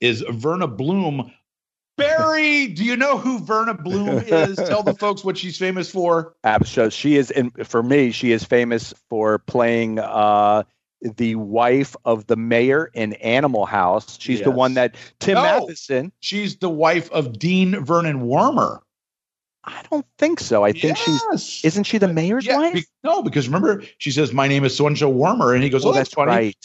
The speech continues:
Speaker 1: We have a Dean Vernon Warmer there." He goes, "Oh, that's right. I have a Dean Vernon Warmer at home."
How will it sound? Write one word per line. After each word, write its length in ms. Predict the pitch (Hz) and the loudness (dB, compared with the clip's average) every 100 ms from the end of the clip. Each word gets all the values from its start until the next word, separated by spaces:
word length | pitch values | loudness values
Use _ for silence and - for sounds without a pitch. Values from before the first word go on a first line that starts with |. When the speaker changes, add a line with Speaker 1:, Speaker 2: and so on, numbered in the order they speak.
| _ | _
Speaker 1:
We 80 | 151 | 0
have 160 | 160 160 | 2 2
a 80 | 165 | 0
Dean 360 | 175 262 381 | 0 -2 -2
Vernon 360 | 180 160 139 127 | 0 0 0 -2
Warmer 280 | 123 113 107 | -2 -2 -2
there." 80 | 107 | -2
He 60 | 107 | -2
goes, 100 | 107 | -2
"Oh, 220 | 370 117 | -2 0
that's 180 | 120 - | 0 2
right. 160 | 147 | 2
I 80 | 139 | 4
have 120 | 185 | 2
a 40 | 139 | 0
Dean 240 | 127 127 | -2 0
Vernon 240 | 123 127 131 | 2 2 2
Warmer 280 | 139 160 | 0 2
at 40 | 160 | 0
home." 340 | 302 254 190 | 0 -2 -4